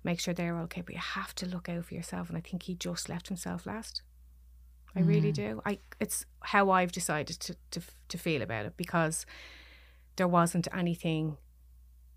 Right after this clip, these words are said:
Speaker 1: He never once m-, complained about feeling low. He never once said he was depressed. He never once talked about anxiety. Like, nothing around mental health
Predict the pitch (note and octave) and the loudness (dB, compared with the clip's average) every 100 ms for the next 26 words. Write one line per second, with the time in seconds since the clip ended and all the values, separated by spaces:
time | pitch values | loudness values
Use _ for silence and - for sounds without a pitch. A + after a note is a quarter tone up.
0 | - - F#3+ F3+ F3 E3+ F3 D#3+ D#3 - | -20 -4 0 4 6 4 4 4 2 0
1 | - - - F3+ - - E3 E3 D#3 D3+ | -2 -4 -4 -4 -2 -2 0 2 2 0
2 | D3+ C#3+ - - E3 D#3 D3+ D3+ D3 D3 | 0 -2 -4 -6 -2 -2 0 0 0 0
3 | D3 - - E3 D#3 D#3 D#3 D3+ D3 C#3+ | -4 -10 -10 -4 -2 0 -2 -2 -4 -4
4 | - - D#3 D3 D3+ - - D3+ C#3+ - | -4 -4 -2 -4 -6 -6 -4 -4 -4 -4
5 | E3 D#3 D3+ D#3 - - D3+ - - D3 | -2 -4 -4 -4 -4 -4 -4 -4 -4 -4
6 | D#3+ D3+ D#3 - E3+ D3+ D3 - - - | -4 -4 -4 -8 -8 -6 -8 -10 -20 -20
7 | - - - - - F3 F3 F#3+ F#3+ E3 | -20 -20 -20 -20 -8 0 4 4 2 -2
8 | C#3+ B2+ - - D#3 C#3+ C#3+ - D3 - | -4 -8 -12 -6 -2 -2 -4 -6 -8 -8